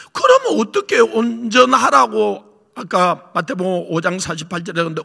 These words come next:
어떻게 온전해질 수 있는 방법이 있을 거잖아, 그죠?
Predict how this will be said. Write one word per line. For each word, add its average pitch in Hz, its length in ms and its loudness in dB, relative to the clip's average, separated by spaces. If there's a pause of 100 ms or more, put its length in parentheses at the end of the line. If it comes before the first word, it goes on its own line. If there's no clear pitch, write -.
어떻게 - 680 0 (680)
온전해질 320 640 0
수 233 140 -2
있는 226 140 -2
방법이 247 440 0
있을 277 240 2
거잖아, 190 360 4
그죠? 165 480 4